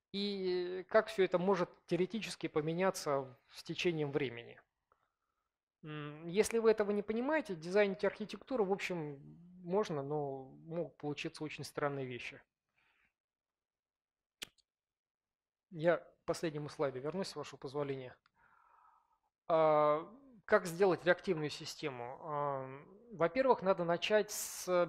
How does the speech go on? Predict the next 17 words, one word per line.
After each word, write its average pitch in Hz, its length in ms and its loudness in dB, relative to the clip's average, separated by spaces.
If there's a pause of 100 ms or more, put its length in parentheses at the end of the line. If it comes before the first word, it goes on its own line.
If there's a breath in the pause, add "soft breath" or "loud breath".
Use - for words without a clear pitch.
бизнес-требований, 160 840 -2
как - 200 -6
это - 140 -4
ни 160 80 -6
странно 151 360 -2
звучит, 170 500 -6
а, 151 320 0 (100)
потому 180 320 2
что - 180 -4
не 175 140 -2
все - 240 -4
бизнес-требования 170 800 -2
позволяют 165 520 4
вам 151 140 0
сделать 151 320 0
систему, 160 840 -2
ам, 135 640 -4